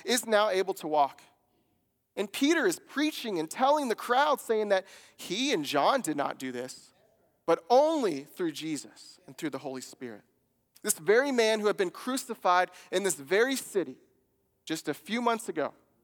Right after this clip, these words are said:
that man was the one who had been resurrected from the dead and had healed this man. Peter was asking the crowd once again to repent,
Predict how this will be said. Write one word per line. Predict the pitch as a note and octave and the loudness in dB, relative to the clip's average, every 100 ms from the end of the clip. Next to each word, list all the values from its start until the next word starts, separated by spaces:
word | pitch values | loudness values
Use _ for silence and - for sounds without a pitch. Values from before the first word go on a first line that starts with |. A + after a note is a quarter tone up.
| _ _ | _ _
that | D3+ F#3+ C4+ C#4 | 0 4 6 4
man | G3 E3+ B2 C3+ | -2 -2 -4 -8
was | C#3 | -8
the | D3+ | -4
one | E3 D#3 | 0 0
who | D#3+ D#3+ | 0 -4
had | C3 | -4
been | C3+ | -4
resurrected | C3+ D3 C#3+ D#3 - | -2 -2 -2 -6 -6
from | - C3+ | -10 -6
the | |
dead | C3 D3+ A3 - _ _ _ _ _ | 0 0 0 -6 _ _ _ _ _
and | C#3+ | -2
had | D3 C#3 | -2 -2
healed | F#3+ F#3 | -2 0
this | D#3 F3+ C#3 | 0 -4 -6
man. | A#2 - _ _ _ _ _ _ _ _ _ _ _ - - - | -12 -14 _ _ _ _ _ _ _ _ _ _ _ -20 -20 -12
Peter | - G#3 | -4 0
was | F3+ E3 | 2 4
asking | E3 F#3 - F3 | 2 2 -4 -6
the | |
crowd | - F3+ E3 E3+ | -2 2 4 4
once | E3+ E3+ | 0 -2
again | D#3+ E3+ E3+ | -4 -4 -4
to | - | -4
repent, | D#3+ - A3 A3 | -6 -2 -2 -2